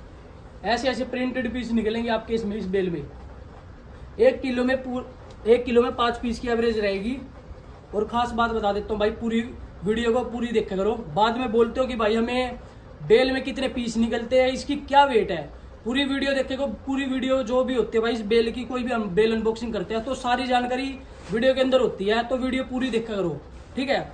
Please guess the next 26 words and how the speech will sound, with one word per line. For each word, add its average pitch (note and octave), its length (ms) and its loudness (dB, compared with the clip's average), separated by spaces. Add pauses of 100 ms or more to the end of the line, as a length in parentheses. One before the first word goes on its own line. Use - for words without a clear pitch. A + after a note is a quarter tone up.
(160)
वो G3+ 120 4
आपका B3 260 4
नुकसान B3+ 320 0
है, B3 80 4
मेरा B3+ 200 2
नुकसान A#3 320 -2
नहीं A3+ 100 0
है G3 60 -2
भाई। F#3+ 120 0
ये A3+ 100 2
देखो F3 300 -4 (1600)
ऐसा G#3+ 240 2
ऐसा B3 160 0
माल A#3 180 2
निकलने A3+ 300 -2
वाला G#3+ 180 0
है, A#3+ 80 0
सारा A#3 240 0
का A#3 120 0
सारा A3+ 260 -2
ए A3+ 120 6
ग्रेड G#3 280 0
का, A#3 100 -2
premium A3+ 380 0
quality F3+ 260 -2
का, D3+ 180 -6